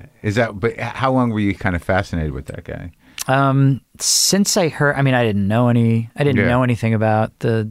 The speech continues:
Speaker 2: the
Speaker 1: 'Cause, like, when I saw it, I'm like, "W-, that's an interesting angle. Why hasn't anyone else done this?" I mean, 'cause I'd forgotten about
Speaker 2: It's
Speaker 1: Chippendales, but it was huge.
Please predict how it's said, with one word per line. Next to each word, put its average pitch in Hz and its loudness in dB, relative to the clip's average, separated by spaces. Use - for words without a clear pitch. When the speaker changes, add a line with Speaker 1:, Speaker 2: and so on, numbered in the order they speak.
Speaker 2:
the 131 -2
Speaker 1:
'Cause, 127 -2
like, 147 0
when 143 2
I 147 2
saw 156 0
it, 131 2
I'm 117 2
like, 110 0
"W-, 117 -2
that's 143 0
an - -4
interesting 139 0
angle. 123 2
Why 123 2
hasn't 123 0
anyone 110 2
else 110 0
done 113 2
this?" 107 0
I - 0
mean, 107 0
'cause 127 -2
I'd 139 0
forgotten 131 0
about 95 2
Speaker 2:
It's - -2
Speaker 1:
Chippendales, 92 0
but 113 0
it 110 -2
was 107 -2
huge. 120 -2